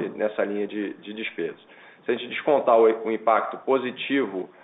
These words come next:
que houve no primeiro trimestre de vinte, de duas arbitragens na holding e os vinte e oito dias de consolidação de seb no primeiro TRI de vinte e um, essa variação foi exatamente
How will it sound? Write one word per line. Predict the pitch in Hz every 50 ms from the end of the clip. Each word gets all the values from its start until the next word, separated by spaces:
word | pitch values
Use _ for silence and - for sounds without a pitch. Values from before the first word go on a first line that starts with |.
| - - - - _ _ _
que | - -
houve | 110 113 117 110 107 113
no | 113
primeiro | 110 110 110 110 123 127 131 127
trimestre | 127 113 110 107 113 113 110 - - 107
de | 98 101 104
vinte, | 90 90 104 113 110 104 - -
de | - 95
duas | 98 92 113 123 131 117 110
arbitragens | 120 120 107 107 98 - 110 110 110 110 101 98 101 92 -
na | 104 101 98
holding | 95 95 104 104 107 107 92 85 85 87 87 - - - - - - - - _ _ -
e | - 117 127 135 127
os | 113 104 120 -
vinte | - 117 135 127 -
e | -
oito | 120 120 117 - 113
dias | 104 - 110 113 110 104
de | 107 107
consolidação | - 113 107 - - 107 104 101 104 101 101 - 107 104
de | 101 98 - -
seb | - 101 101 98 95 95 90 -
no | - 104
primeiro | 104 - 107 101 104 110 107 101
TRI | 90 87 95 98 101
de | 92 95
vinte | 90 107 107 - -
e | 98
um, | 104 123 131 131 131 - - - - - - -
essa | - - - 110
variação | 104 110 110 110 104 104 - 120 113 113
foi | - 120 120
exatamente | 117 101 104 110 - 117 107 110 107 - 113